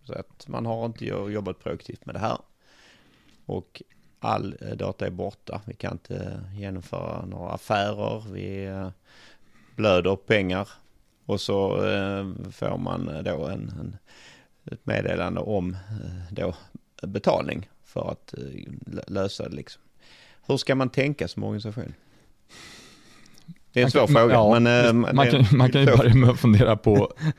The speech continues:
Speaker 2: vill man gynna den här typen av aktörer?
Speaker 1: Mm.
Speaker 2: Eh,
Speaker 1: Mm.
Speaker 2: har man visat betalningsvilja en gång,
Speaker 1: Mm.
Speaker 2: så gör det ju en till ett också mer attraktivt offer.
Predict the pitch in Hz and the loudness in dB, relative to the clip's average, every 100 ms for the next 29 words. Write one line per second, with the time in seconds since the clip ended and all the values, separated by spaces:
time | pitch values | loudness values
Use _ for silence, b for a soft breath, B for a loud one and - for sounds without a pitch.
0 | B B 117 117 107 104 104 101 B B | B B 2 6 6 6 6 2 B B
1 | B _ 113 107 98 101 95 - 110 101 | B _ 4 6 8 6 4 -2 2 4
2 | 92 95 101 101 98 110 107 104 113 104 | 4 2 2 2 4 2 4 2 2 2
3 | 101 95 95 - - B 98 95 - 107 | 4 4 2 -2 -6 B -8 -6 0 4
4 | 104 104 101 107 - 117 107 - 123 123 | 6 6 6 4 2 4 4 2 2 2
5 | 147 120 120 120 175 123 104 113 110 92 | 4 4 4 4 4 6 6 6 6 6
6 | 107 113 113 92 87 - 107 101 101 - | 2 -2 -4 -6 -6 0 2 4 4 0
7 | - 107 101 101 101 101 98 95 95 98 | -2 0 2 4 4 2 0 0 0 0
8 | - 95 92 - - - 95 - 98 90 | 0 -2 -2 -6 -14 -8 -6 -2 -2 0
9 | 107 92 107 98 92 90 - - 104 | 2 4 2 0 0 0 -2 -2 -6